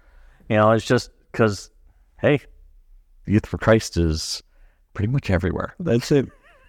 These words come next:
Speaker 2: We are everywhere. So they can phone you directly. What's the
Speaker 1: Yeah.
Speaker 2: number they can use to phone you?
Speaker 1: Well, the easy thing is it's on the website, it's on receipts, it's
Speaker 2: <laughs>
Speaker 1: on, uh,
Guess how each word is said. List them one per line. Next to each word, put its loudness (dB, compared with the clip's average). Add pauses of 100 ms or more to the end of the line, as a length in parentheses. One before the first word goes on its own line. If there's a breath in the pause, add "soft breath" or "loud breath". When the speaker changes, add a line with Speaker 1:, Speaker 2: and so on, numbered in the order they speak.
(120)
Speaker 2:
We -2
are 2
everywhere. -2 (480 loud breath)
So -2
they -2
can 0
phone -2
you 0
directly. -2
What's -4
the -2
Speaker 1:
Yeah. 0
Speaker 2:
number 0
they 0
can -6
use -6
to -12
phone 0
you? 0 (800)
Speaker 1:
Well, 2 (300)
the 2
easy 2
thing 2
is 0
it's -2 (120)
on 2
the -2
website, 0 (580)
it's 0
on 2
receipts, -6 (340)
it's 0
Speaker 2:
<laughs> -18
Speaker 1:
on, 0
uh, 0